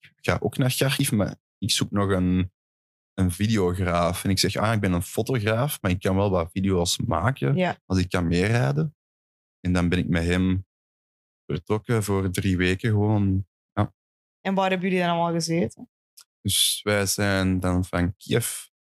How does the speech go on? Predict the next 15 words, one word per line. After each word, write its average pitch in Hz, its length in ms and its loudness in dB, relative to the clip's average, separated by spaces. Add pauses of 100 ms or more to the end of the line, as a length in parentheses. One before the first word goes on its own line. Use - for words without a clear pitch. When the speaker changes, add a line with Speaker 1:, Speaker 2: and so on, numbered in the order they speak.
(240)
Speaker 1:
naar 104 200 -4
Kharkiv 123 380 -2
gereden, 131 300 0
hè, 104 60 2
het 98 260 -4
oosten. 123 680 -2
Dus - 260 -6
echt, - 420 -4
eh, 90 380 0
ja, - 260 -10
vlak 92 200 -2
aan 90 120 2
het 85 160 -4
front. 95 240 -4
Speaker 2:
Ja. - 220 -2